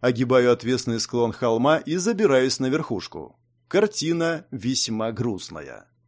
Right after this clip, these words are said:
Я знал, что от Майла мало что останется. Такое не восстановить даже расходникам воскрешения. Не из чего восстанавливать.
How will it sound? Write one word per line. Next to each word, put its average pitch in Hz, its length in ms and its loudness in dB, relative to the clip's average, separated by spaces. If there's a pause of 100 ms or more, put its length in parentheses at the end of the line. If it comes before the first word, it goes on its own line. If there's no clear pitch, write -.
(260)
Я 156 260 4
знал, 165 320 4
что - 280 -2
от 135 200 0
Майла 135 420 2
мало 151 400 4
что - 280 -2
останется. 90 800 -4 (260)
Такое 247 500 4
не 214 120 8
восстановить 175 720 4
даже 208 300 8
расходникам 139 720 4
воскрешения. 117 880 -2 (100)
Не 214 220 2
из 139 100 6
чего 107 300 -2
восстанавливать. 117 840 -2